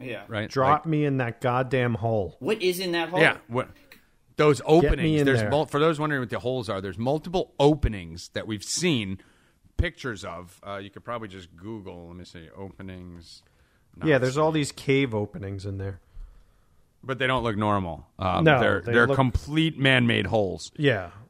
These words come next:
Speaker 2: Um, so if you could just Google, uh, openings Antarctica or openings Nazi Antarctica, um, that's basically what everyone's saying is an entrance to this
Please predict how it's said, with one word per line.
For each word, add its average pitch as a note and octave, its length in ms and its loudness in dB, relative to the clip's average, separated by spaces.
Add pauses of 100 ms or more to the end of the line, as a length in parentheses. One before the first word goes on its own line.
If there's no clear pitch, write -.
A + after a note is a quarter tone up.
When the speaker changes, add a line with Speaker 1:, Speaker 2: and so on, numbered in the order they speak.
(140)
Speaker 2:
Um, G2+ 500 -2 (340)
so B2+ 240 -6
if C3+ 180 -6
you D#3+ 80 0
could E3+ 120 -8
just D3 220 -2
Google, A2 600 4
uh, F#2 540 2
openings G2 680 -4
Antarctica F2+ 720 -6
or F2 240 -2
openings F2+ 460 -6
Nazi F2 640 -8
Antarctica, E2+ 800 -2 (400)
um, F2 380 -2
that's G#2+ 240 2
basically G2+ 520 -4
what F#2 160 -2
everyone's F#2 340 -6
saying F2+ 260 -10
is E2+ 120 -12
an F#2 140 -14
entrance A2 580 -6
to - 140 -8
this F#2 380 -8